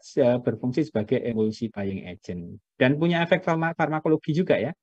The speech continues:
yakni pencahar atau apa, laksansia ya. Kemudian juga penekan nafsu makan,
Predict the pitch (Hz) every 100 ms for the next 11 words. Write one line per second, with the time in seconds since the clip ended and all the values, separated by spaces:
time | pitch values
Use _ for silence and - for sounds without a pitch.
0 | _ 117 - 143 156 135 131 107 101 120
1 | 165 - 107 101 104 104 101 98 98 98
2 | 107 113 104 131 170 135 127 131 127 127
3 | 123 98 123 92 117 - _ _ _ 110
4 | 110 110 123 127 117 117 - 120 120 123
5 | 117 - 123 113 - 170